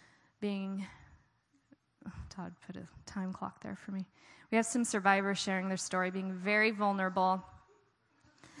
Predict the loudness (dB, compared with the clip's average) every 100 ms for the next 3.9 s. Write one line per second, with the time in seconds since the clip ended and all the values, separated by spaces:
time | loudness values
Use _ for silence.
0 | -18 _ _ -2 2 2 2 -2 -8 -12
1 | _ _ -8 -2 0 0 -2 -2 -2 -2
2 | 0 2 0 -4 -2 2 2 0 -6 -4
3 | 2 2 2 -2 0 0 0 -2